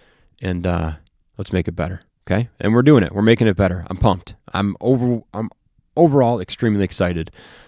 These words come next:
um, at what's going on and what's on the horizon. And if you're an Illinois firefighter, you're in good hands. But get involved.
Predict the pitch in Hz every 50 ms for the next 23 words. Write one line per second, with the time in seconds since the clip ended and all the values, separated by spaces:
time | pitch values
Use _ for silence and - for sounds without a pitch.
0 | _ _ - 95 92 87 87 85 82 82 - - 98 101 107 - - - 104 95
1 | 98 98 98 101 98 95 90 95 95 - 95 90 80 90 92 90 90 90 87 90
2 | 90 87 92 95 98 95 - 110 117 123 123 120 123 117 110 95 107 107 98 92
3 | 87 98 92 92 92 92 90 90 90 87 90 85 82 85 87 87 87 87 - -
4 | _ _ _ _ _ _ _ _ _ _ _ _ _ _ _ _ _ _ - -
5 | - - 101 90 107 101 92 90 82 90 90 95 -